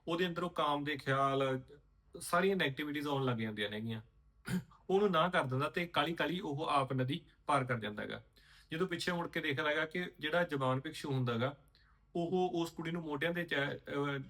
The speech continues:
ਬਿਠਾ ਕੇ ਨਦੀ ਪਾਰ ਕਰਾ ਰਿਹਾ ਹੁੰਦਾ ਗਾ। ਨਦੀ ਪਾਰ ਕਰਾ ਕੇ ਜਦੋਂ ਉਹ ਕੁੜੀ ਆਪਣੇ ਰਾਹ ਤੇ ਉਹ ਆਪਣੇ ਰਾਹ ਤੇ ਉਹ ਜਿਹੜਾ ਨੌਜਵਾਨ ਭਿਕਸ਼ੂ ਹੁੰਦਾ ਉਹ ਬੁੱਢੇ ਭਿਕਸ਼ੂ ਦੇ ਨਾਲ ਰਲ ਜਾਂਦਾ ਭੱਜ ਕੇ। ਹੁਣ ਬੁੱਢਾ ਭਿਕਸ਼ੂ ਨਾਰਾਜ਼ਗੀ ਹੁੰਦੀ ਆ ਉਹਦੇ ਮਨ ਦੇ ਵਿੱਚ,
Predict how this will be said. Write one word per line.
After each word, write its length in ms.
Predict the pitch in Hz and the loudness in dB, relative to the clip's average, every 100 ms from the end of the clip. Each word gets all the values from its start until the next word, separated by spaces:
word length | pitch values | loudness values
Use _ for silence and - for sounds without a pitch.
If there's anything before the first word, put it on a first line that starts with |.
| 143 | -6
ਬਿਠਾ 300 | 139 156 139 | 0 0 2
ਕੇ 120 | 135 | 2
ਨਦੀ 240 | 131 135 | 2 2
ਪਾਰ 220 | 139 127 | 2 2
ਕਰਾ 220 | 123 107 107 | 2 0 2
ਰਿਹਾ 120 | 117 | 0
ਹੁੰਦਾ 180 | 107 101 | -2 -4
ਗਾ। 200 | 104 - | -6 -4
ਨਦੀ 180 | 131 147 | -2 -2
ਪਾਰ 240 | 151 147 143 | 0 0 0
ਕਰਾ 260 | 135 120 | 2 2
ਕੇ 140 | 120 135 | 2 0
ਜਦੋਂ 260 | 135 139 | 0 -2
ਉਹ 560 | 147 143 127 143 139 131 - - - _ | -4 -4 -2 0 -2 -4 -14 -20 -20 _
ਕੁੜੀ 220 | - 151 165 | -6 -4 -2
ਆਪਣੇ 340 | 131 131 143 | -2 0 0
ਰਾਹ 140 | 151 | 0
ਤੇ 260 | 151 151 151 | 0 -2 -4
ਉਹ 240 | - 143 - | -2 -2 0
ਆਪਣੇ 300 | 127 123 120 | 0 0 0
ਰਾਹ 160 | 127 135 | 2 2
ਤੇ 140 | 143 | 0
ਉਹ 260 | 143 143 139 135 135 | 0 -2 -4 -6 -2
ਜਿਹੜਾ 420 | 135 143 135 127 139 | 0 2 0 0 -2
ਨੌਜਵਾਨ 400 | 131 135 143 143 | 0 2 0 -2
ਭਿਕਸ਼ੂ 260 | 147 - | -4 -2
ਹੁੰਦਾ 160 | 127 127 | 2 2
ਉਹ 160 | 135 135 | 2 0
ਬੁੱਢੇ 180 | 127 | 0
ਭਿਕਸ਼ੂ 300 | 147 143 135 | 0 -2 -4
ਦੇ 160 | 131 165 - - - | -4 -4 -10 -20 -4
ਨਾਲ 220 | 139 131 | 2 2
ਰਲ 160 | 117 104 | 2 0
ਜਾਂਦਾ 220 | 98 101 | -2 -4
ਭੱਜ 200 | 104 110 | -4 -4
ਕੇ। 200 | 95 - - - - - - - - - - 143 | -4 -6 -12 -20 -20 -20 -20 -20 -20 -20 -10 -2
ਹੁਣ 300 | 139 156 151 | -2 -2 -2
ਬੁੱਢਾ 260 | 123 117 143 | -2 0 -2
ਭਿਕਸ਼ੂ 300 | 165 139 170 | -2 -4 -6
ਨਾਰਾਜ਼ਗੀ 500 | 156 147 156 180 185 | -2 0 0 -2 -2
ਹੁੰਦੀ 260 | 185 190 | -2 0
ਆ 60 | 196 | 0
ਉਹਦੇ 100 | 190 | 0
ਮਨ 220 | 170 143 | -2 -2
ਦੇ 80 | 135 | -2
ਵਿੱਚ, 320 | 135 123 113 | -2 -4 -8